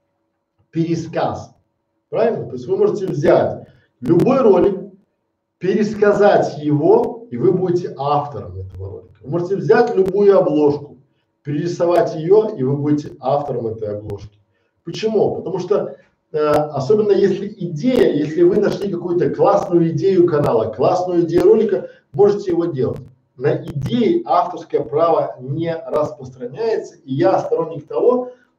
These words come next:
что лучше хорошо украсть, чем плохо придумать. Потому что многие придумывают каналы, ролики, идеи, которые высосаны из пальца, и объясняют всем, что это сработает.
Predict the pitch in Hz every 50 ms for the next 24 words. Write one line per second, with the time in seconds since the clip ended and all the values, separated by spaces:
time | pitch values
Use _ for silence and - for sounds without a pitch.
0 | _ - - - - 160 160 151 143 139 - 113 - - - 143 151 160 156 151
1 | 151 160 170 160 156 151 156 170 190 196 190 - - 147 139 - - 151 143 147
2 | 135 135 147 147 147 143 127 - - - - - - 131 139 196 233 233 - 185
3 | 185 - - - 165 170 170 208 214 196 - - 160 160 151 - - - _ _
4 | _ _ _ _ _ _ _ _ _ _ _ _ _ _ _ _ _ _ _ _
5 | _ _ _ _ _ _ _ _ _ _ _ _ _ _ - 202 226 233 233 233
6 | 226 220 208 185 175 170 175 202 233 226 - 190 185 - 156 156 160 160 151 156
7 | 160 156 214 233 233 226 214 196 170 - 151 151 151 202 190 196 190 180 208 214
8 | 214 - - - 170 190 180 170 - - - - 214 208 208 208 - 156 160 160
9 | 156 156 160 156 156 - - - 190 196 190 185 170 170 170 - - - 208 226
10 | - - - - 160 170 - - 175 185 196 - - - - 156 156 147 139 131
11 | 120 107 - 101 - -